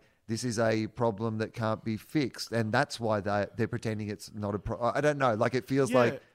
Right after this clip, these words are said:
Speaker 2: I'm
Speaker 1: it's gonna take so much hard work to kinda get this right that we're not gonna do any of the hard work that's
Speaker 2: Yeah, I'm
Speaker 1: necessary.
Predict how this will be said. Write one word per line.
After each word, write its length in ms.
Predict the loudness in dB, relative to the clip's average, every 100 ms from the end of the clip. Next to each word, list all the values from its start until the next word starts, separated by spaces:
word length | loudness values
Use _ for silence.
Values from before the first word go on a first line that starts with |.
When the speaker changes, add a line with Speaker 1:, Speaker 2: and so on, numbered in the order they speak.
| -10
Speaker 2:
I'm 320 | -8 -8 -2
Speaker 1:
it's 160 | 0 2
gonna 180 | 2 2
take 220 | 0 -2
so 200 | 0 2
much 200 | 2 2
hard 280 | 4 4 4
work 300 | 4 4 2
to 100 | -4
kinda 380 | 0 2 2 2
get 240 | 2 0
this 180 | -2 0
right 300 | 4 4 4
that 100 | 0
we're 80 | 0
not 120 | -2
gonna 200 | -2 -2
do 340 | 0 2 2 2
any 180 | -2 -2
of 100 | -2
the 120 | -2
hard 220 | 0 0
work 200 | 0 -2
that's 140 | -2 -4
Speaker 2:
Yeah, 140 | -4
I'm 100 | -2
Speaker 1:
necessary. 260 | 0 0